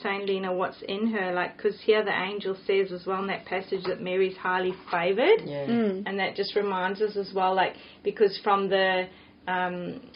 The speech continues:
Speaker 1: I suppose, earthly point of view, young girl, you know, just out of her teens, like we said, n-, not, not of any repute, really,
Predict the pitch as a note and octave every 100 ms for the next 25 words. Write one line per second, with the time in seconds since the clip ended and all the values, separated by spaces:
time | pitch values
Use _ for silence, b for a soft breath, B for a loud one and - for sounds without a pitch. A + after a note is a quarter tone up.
0 | - F#3 F3+ F#3 E3 E3 E3+ - E3 G3
1 | A3+ A3 B3+ B3+ C4 A#3 B3 B3 A#3 G3
2 | G3 G3+ G3+ F#3+ F#3+ F#3+ F#3 F#3+ F#3+ G3
3 | F#3 F3+ G3 F3+ F3+ F3 F#3 F#3 G#3 F#3
4 | F3+ F#3 E3 F3+ F3+ - F3+ F3 F3 -
5 | - - - - - - G3+ F#3+ - -
6 | G3 - - - E3+ F3 F#3 F3 E3+ E3+
7 | - G3 F3+ F3 - F3+ F3+ F3 G#3+